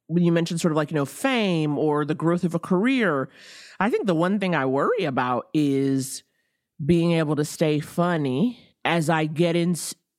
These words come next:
if I were to evolve in my career to a place where I'm not able to engage in the world naturally.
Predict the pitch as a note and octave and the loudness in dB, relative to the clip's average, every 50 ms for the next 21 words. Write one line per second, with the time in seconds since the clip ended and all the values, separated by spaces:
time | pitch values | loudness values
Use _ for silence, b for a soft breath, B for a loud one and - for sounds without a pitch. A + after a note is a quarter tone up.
0 | _ - G3 G3+ - A3 G#3 G3+ F#3+ G3 F#3+ F#3 F3 F3 - - E3+ D#3 C#3+ D#3+ | _ -2 -2 0 2 0 0 0 0 -2 -2 0 -2 -2 -2 -4 -4 -2 0 0
1 | E3 E3+ F3 F3 E3 F3 F3 E3+ D#3+ D#3 - - E3+ E3 E3+ E3+ E3 - F3 D#3 | 0 0 0 -2 -4 -4 -2 -2 -2 -2 -2 -2 -2 0 0 -2 -2 -2 -2 -2
2 | D3+ - - E3 E3 D#3+ - - D#3 D#3 D#3 D#3 C#3+ C3+ D3+ D#3 D#3 D#3 D3 D3+ | -2 -2 -2 0 0 0 -2 -2 0 0 0 0 0 -2 -2 0 0 0 0 -2
3 | D3 - D3 D3+ C#3 D3+ D3+ C#3 - - - E3+ D3+ D3 C#3+ C#3+ C#3 C#3 C#3 C#3+ | -2 -2 -4 -2 -2 -2 -4 -4 -6 -2 0 0 2 2 2 2 0 0 -2 -4
4 | b b b b b b - D#3 E3 E3+ - E3 D#3+ D#3 D#3+ C#3 D3+ D3+ D3 C#3+ | b b b b b b 0 2 2 2 2 0 0 0 0 0 0 0 0 0
5 | C#3 C#3 C#3+ C#3+ C#3+ C#3+ B2 A#2 G#2 B2 C3 A2+ - - - - B2+ E2+ D#2+ - | 2 0 0 0 -2 -2 -4 -6 -6 -2 -2 -2 -2 -4 -2 -2 -2 -2 -2 -6
6 | - - | -8 -12